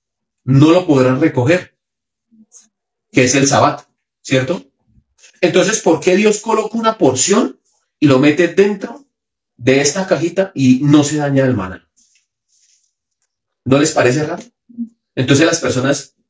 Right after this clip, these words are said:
ven esto del maná como algo que ya conocen. Entonces, "No, yo ya sé qué es el maná". No, el maná es la provisión de Dios para el pueblo de Israel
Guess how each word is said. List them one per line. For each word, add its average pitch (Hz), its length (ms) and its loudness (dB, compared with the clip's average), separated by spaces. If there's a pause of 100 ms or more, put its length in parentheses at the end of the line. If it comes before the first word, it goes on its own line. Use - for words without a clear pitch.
(1080)
ven 170 300 0
esto 202 280 0
del 196 140 0
maná 127 260 0
como 139 180 -2
algo 135 180 2
que 135 120 -6
ya 135 160 -2
conocen. 185 420 -2
Entonces, 127 480 -4 (160)
"No, 120 140 -2
yo 139 120 -2
ya 135 140 0
sé 143 140 -4
qué 147 100 -4
es 151 60 -4
el 156 140 -6
maná". 117 440 -4 (500)
No, 113 100 -2
el 135 100 4
maná 107 360 2
es 151 140 -4
la 160 180 -6
provisión 135 720 -2
de 165 120 0
Dios 170 280 2
para 127 180 -4
el 104 100 -4
pueblo 123 220 0
de 143 60 2
Israel 110 380 0